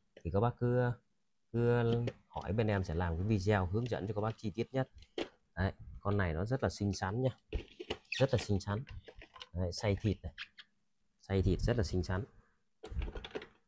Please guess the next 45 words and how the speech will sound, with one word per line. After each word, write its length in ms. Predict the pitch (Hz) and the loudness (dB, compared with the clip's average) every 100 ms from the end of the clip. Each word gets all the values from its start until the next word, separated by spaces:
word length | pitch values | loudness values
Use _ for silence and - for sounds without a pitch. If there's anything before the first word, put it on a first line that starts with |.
| - _ _ | -20 _ _
Thì, 200 | 110 98 | 0 4
à, 300 | 87 87 87 87 | 6 6 4 4
cái 180 | 117 123 | 4 4
kích 160 | 135 - | 2 2
thước 200 | 151 - | 0 2
của 60 | |
nó 240 | 82 101 117 | 0 2 2
thì 100 | 104 | 2
không, 280 | - 107 107 | 4 4 2
không 220 | - 104 | 2 0
to 280 | 107 104 107 | 4 6 6
đâu, 140 | 110 - - | 4 0 -2
nhưng 180 | 107 104 | 2 4
mà 160 | 90 | 4
mình 200 | 82 82 | 4 2
xay 160 | 78 104 | 2 0
thịt 180 | 98 92 | 0 -2
thì 100 | 87 | -2
đằng 180 | 80 80 | -4 -4
nào 140 | 78 | -4
mình 200 | 78 80 76 | -4 -6 -8
cũng 80 | - | -8
phải 120 | 71 | -8
thái 320 | - 95 113 | -6 -4 -2
ra. 160 | 127 104 _ _ _ _ _ _ _ _ _ _ _ _ _ | -2 -6 _ _ _ _ _ _ _ _ _ _ _ _ _
Mình 180 | 110 92 | 2 4
thái 260 | 90 98 139 | 4 4 4
thành 180 | 107 87 | 4 6
cái 80 | |
miếng, 560 | 107 110 120 147 147 147 - _ _ _ _ - - - _ _ _ - - | 6 6 4 4 2 0 -4 _ _ _ _ -20 -20 -20 _ _ _ -12 2
giống 220 | 120 139 | 6 8
như 60 | 151 | 6
thịt 180 | 104 | 4
rang 340 | 107 113 113 101 | 6 6 8 6
của 60 | |
mình 220 | 104 101 110 | 6 6 4
ấy. 380 | - - 208 165 | 8 12 12 12
<clears throat> 100 | 95 | 12
Rồi 80 | 101 | 4
mình 180 | 90 85 | 2 2
bỏ 140 | 78 | 2
vào 120 | 95 101 | 2 2
đây 100 | 101 | 4
mình 140 | 87 | 2
xay 300 | - 104 | 2 2